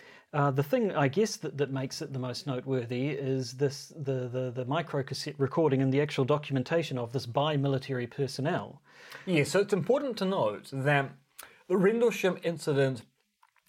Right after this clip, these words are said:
Speaker 2: of a U F O, and we're using U F O here in its traditional sense of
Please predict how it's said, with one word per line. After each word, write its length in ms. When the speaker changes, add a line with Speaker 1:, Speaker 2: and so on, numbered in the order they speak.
Speaker 2:
of 260
a 80
U 280
F 180
O, 140
and 120
we're 120
using 240
U 140
F 160
O 140
here 280
in 240
its 240
traditional 500
sense 320
of 140